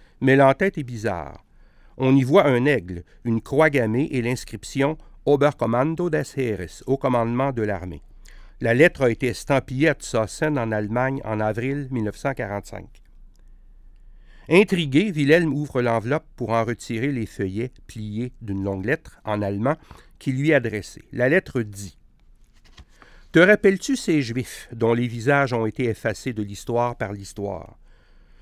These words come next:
Peux-tu revoir dans ta tête les Juifs de Babillard ? Tu étais là, parmi les hommes qui ont protégé le périmètre du site d'exécution. Tu pouvais observer ces femmes et ces enfants qui marchaient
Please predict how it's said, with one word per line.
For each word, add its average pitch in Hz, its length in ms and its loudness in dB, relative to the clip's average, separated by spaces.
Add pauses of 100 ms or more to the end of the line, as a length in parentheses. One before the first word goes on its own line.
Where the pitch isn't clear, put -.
(240)
Peux-tu 143 280 0
revoir 175 500 6
dans 147 140 4
ta 127 160 0
tête 156 280 0
les 123 180 -2
Juifs 120 300 -6
de 113 120 -2
Babillard ? 107 720 -4 (500)
Tu 123 200 0
étais 120 220 0
là, 135 240 4 (240)
parmi 127 320 2
les 127 260 2
hommes 156 200 4
qui - 180 -8
ont 101 100 0
protégé 135 500 -2
le 120 120 -4
périmètre 123 640 -2
du 98 140 -10
site 147 300 -8
d'exécution. 110 640 -8 (760)
Tu - 120 -10
pouvais 131 320 4
observer 135 560 2
ces 127 220 -2
femmes 147 280 2
et 110 40 -6
ces 117 260 -4
enfants 110 340 -2
qui - 140 -10
marchaient 117 460 -6